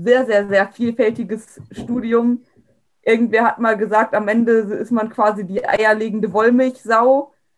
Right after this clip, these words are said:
Man kann von allem etwas und man kann danach auch so ziemlich alles machen. Manche sind beim Radio oder Fernsehen gelandet,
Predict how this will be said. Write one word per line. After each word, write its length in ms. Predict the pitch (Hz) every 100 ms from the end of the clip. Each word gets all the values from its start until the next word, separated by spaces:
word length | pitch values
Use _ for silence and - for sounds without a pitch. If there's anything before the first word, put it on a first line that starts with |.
| _ -
Man 200 | 208 202
kann 340 | 269 269 277
von 180 | - 233
allem 320 | 247 262 240
etwas 460 | - 269 277 320 381 - _ _ - _ _ _ _ _
und 120 | -
man 140 | 233 226
kann 200 | 254 254
danach 400 | 240 233 240 -
auch 300 | 220 214 - _ _ _ _ _ _
so 120 | 190 214
ziemlich 540 | - 285 320 240 -
alles 280 | 240 240 247
machen. 480 | 226 226 190 170 -
Manche 360 | 196 226 233
sind 160 | 214 226
beim 200 | 202 202
Radio 460 | 196 208 208 226 214
oder 200 | 190 190
Fernsehen 480 | 240 226 233 226
gelandet, 640 | 214 214 220 226 226 202